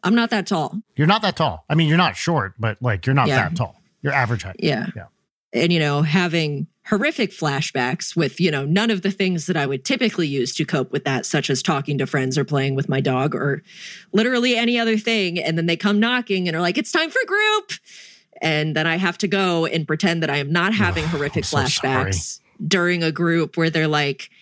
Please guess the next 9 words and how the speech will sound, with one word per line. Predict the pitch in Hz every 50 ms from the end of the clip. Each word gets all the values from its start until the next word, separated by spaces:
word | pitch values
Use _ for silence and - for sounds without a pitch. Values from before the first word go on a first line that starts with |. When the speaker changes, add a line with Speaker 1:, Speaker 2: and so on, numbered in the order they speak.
| _ - - - -
Speaker 1:
"What's | 466 440 453 453 -
a | 440 349
good | 269 262 269 269
way | 277 247 233 233
to | 240 226 220 214 214 202 - 247 262
feel | - - 381 359 254 254 254
compassion | 254 - 415 320 330 311 330 277 233 254 - - - 262 240 226 220 214
for | - 330
yourself?" | 254 240 226 226 247 294 - - - 254 240 233 226 202 185 180 180 - - -